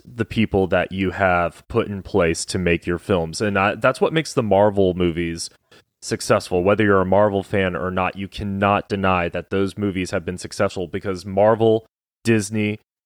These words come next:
they all put their name on it, but they all stepped back and let the filmmakers do what they needed to do, and they let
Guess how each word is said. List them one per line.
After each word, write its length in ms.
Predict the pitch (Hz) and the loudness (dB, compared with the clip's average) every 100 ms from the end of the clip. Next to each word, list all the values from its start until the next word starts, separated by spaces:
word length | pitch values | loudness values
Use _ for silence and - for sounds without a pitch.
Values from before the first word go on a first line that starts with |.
| - | 0
they 140 | 104 | 0
all 380 | - 117 131 131 | 4 4 4 4
put 200 | - 147 | 2 2
their 120 | 135 | 4
name 240 | 135 143 110 | 4 4 4
on 160 | 95 | 2
it, 120 | 92 - | 0 -2
but 120 | 90 | -2
they 140 | 95 | -2
all 240 | 95 107 110 | 2 2 2
stepped 400 | - 113 104 - | 2 0 0 0
back 260 | 98 95 | 2 2
and 100 | 95 90 | -2 -6
let 140 | - | -6
the 60 | 92 | -6
filmmakers 600 | - 120 123 120 117 - | 0 2 2 2 0 2
do 120 | 117 | 2
what 120 | 110 | 4
they 120 | 107 | 2
needed 240 | 104 101 98 | 2 0 -2
to 80 | |
do, 260 | 95 98 92 | 0 0 0
and 180 | 90 87 | -4 -8
they 100 | 85 | -6
let 400 | 87 87 - | -4 -4 -6